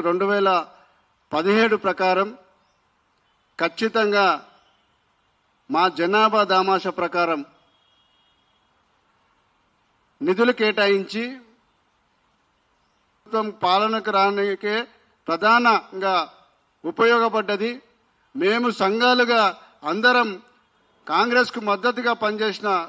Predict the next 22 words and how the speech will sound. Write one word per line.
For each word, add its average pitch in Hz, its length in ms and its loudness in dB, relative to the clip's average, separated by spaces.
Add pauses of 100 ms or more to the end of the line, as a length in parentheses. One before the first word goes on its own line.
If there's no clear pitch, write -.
(220)
సందర్భం 226 500 -2
ఏంటంటే 214 360 -4 (300)
చేవెళ్ల 233 440 0 (140)
డిక్లరేషన్లోని 208 1080 -4
అంశాలన్నీ 208 640 -4
కూడా 208 180 -2 (840)
ఎస్సీ 208 340 -4 (120)
ఎస్టీలకు 233 460 -4 (100)
ప్రయోజనకరంగా 226 840 -2
ఉన్నాయని 202 460 -2 (600)
ఒక 185 140 -6 (100)
సదుద్దేశంతో 214 840 -2 (480)
మేము 214 380 -2
కూడా 233 200 2 (360)
మా 175 160 -2
వంతు 196 280 -4
సహకారం 208 460 -4
చేయడంతో 202 400 -4 (180)
ఈరోజు 190 260 -4 (100)
గవర్నమెంట్ 190 440 -2
రావడం 190 320 0
జరిగింది. 185 380 -4